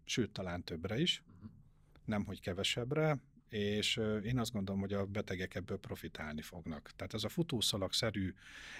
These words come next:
ellátást, én azt gondolom, hogy a jövőben ezt, ezt kicsit le fogjuk cserélni. Egy ilyen kicsit személyesebb, közvetlenebb ellátási formára. Remélem.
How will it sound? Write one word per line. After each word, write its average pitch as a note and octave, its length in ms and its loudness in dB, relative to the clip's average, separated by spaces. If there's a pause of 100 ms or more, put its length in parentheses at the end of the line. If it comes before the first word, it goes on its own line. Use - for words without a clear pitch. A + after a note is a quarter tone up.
ellátást, B2 800 2
én A2 140 4
azt A#2 160 2
gondolom, G2+ 380 2
hogy G2+ 120 -2
a G2+ 40 2
jövőben F#2+ 460 0
ezt, - 320 -4 (360)
ezt - 180 -2
kicsit - 300 -6
le F#2 100 -2
fogjuk D#2 380 -8
cserélni. D2+ 580 -6 (480)
Egy G2+ 120 -2
ilyen G2+ 140 -2
kicsit - 260 -4
személyesebb, E2 800 0 (220)
közvetlenebb E2+ 680 -2
ellátási D#2+ 580 -4
formára. D2+ 640 -6 (1600)
Remélem. - 520 -4